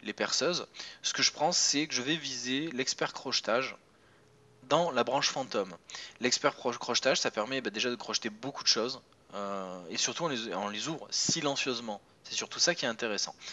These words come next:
Maintenant, dans le début de l'arbre de talent de fantôme, ce qui est intéressant, euh, c'est le sprinter. Moi j'aime bien,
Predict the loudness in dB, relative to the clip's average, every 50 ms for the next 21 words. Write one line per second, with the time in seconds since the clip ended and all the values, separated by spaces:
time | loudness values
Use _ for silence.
0 | -12 -12 -12 -12 -12 -12 -14 -14 -14 -2 2 4 4 4 4 4 4 4 4 4
1 | 4 2 2 2 2 0 -2 -2 -4 -2 -2 -6 -4 0 2 2 4 4 2 0
2 | -2 -4 -8 -10 -12 -16 -16 -8 -6 -6 0 2 2 2 4 2 0 0 -2 -6
3 | -8 -14 -20 -16 -10 -6 -6 -4 -2 -2 -2 0 2 2 2 2 2 0 -2 0
4 | -2 -4 -2 -2 0 0 2 2 2 2 2 2 0 -4 -6 -10 -18 -18 -16 -14
5 | -14 -16 -16 -20 -20 -20 -20 -20 -18 -8 -4 -2 0 2 4 4 4 4 4 6
6 | 6 6 6 6 6 6 6 6 4 2 2 0 -4 -4 -2 0 2 2 2 0
7 | 0 -2 -4 -4 -2 0 2 2 2 0 -2 -2 -2 -2 -4 -6 -10 -8 -4 -4
8 | -4 -4